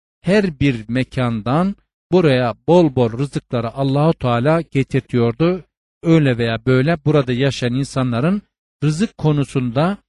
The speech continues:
herhangi bir rahatsızlıkları, herhangi bir endişe ve kaygıları yoktu. Ama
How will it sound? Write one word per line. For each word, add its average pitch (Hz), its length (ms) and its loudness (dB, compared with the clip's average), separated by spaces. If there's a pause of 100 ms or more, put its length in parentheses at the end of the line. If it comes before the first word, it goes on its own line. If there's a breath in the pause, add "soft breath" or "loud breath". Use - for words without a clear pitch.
(160)
herhangi 165 580 0
bir 147 80 0
rahatsızlıkları, 127 960 -2 (380)
herhangi 156 520 0
bir 135 200 -4
endişe 143 460 -4
ve 120 80 -4
kaygıları 139 640 -2 (120)
yoktu. 123 480 -4 (440)
Ama 147 260 0